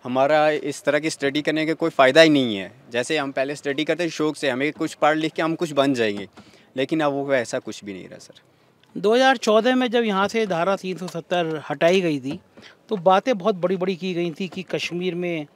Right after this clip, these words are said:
Speaker 2: बहुत सारी इंडस्ट्री लग जाएंगी, रोज़गार आ जाएंगे, कश्मीर बदल जाएगा। दो हज़ार चौदह के बाद बदला कश्मीर?
Speaker 1: दो हज़ार चौदह के बाद ये बात उन्होंने इसलिए बोली थी क्योंकि उनको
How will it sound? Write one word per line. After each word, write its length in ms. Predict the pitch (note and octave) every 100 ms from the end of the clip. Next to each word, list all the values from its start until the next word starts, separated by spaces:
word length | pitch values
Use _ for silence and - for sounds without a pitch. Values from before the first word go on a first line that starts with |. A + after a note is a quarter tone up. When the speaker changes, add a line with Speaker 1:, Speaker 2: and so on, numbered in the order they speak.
| _ _ _ -
Speaker 2:
बहुत 340 | D#3+ D#3+ F#3+
सारी 300 | - F3+ F3
इंडस्ट्री 460 | E3+ D#3+ E3 - F#3+
लग 160 | E3 D3+
जाएंगी, 500 | D#3 D3+ C#3+ D3+ D3
रोज़गार 500 | D3+ D#3+ D3 D#3 D#3
आ 100 | C#3+
जाएंगे, 600 | C#3+ C#3 C#3 C3+ C#3 C3 - _ _ _ -
कश्मीर 420 | D#3+ C#3+ F#3 F#3 D#3
बदल 400 | C3+ E3 F3 E3
जाएगा। 440 | D3+ D3 C3+ C3 _ _ _ _ _ _
दो 60 | G#3
हज़ार 160 | B3 A#3
चौदह 220 | A3+ A#3
के 60 |
बाद 120 | A#3+ G#3+
बदला 260 | F3+ A3+
कश्मीर? 380 | B3 G#3 - D3 C#3+
Speaker 1:
दो 160 | C3+ D#3
हज़ार 200 | D#3 D#3
चौदह 300 | - C3+ D3
के 100 | D3
बाद 220 | C3+ C3
ये 160 | B2+ C#3+
बात 260 | C3+ C3+
उन्होंने 280 | C3+ C3+ D3 C#3+
इसलिए 320 | D3 - D#3 D3+
बोली 260 | A#2 B2
थी 280 | B2 C#3 C3+ B2+
क्योंकि 420 | D3 F3 F3 F3+
उनको 420 | F3+ D#3+ E3 E3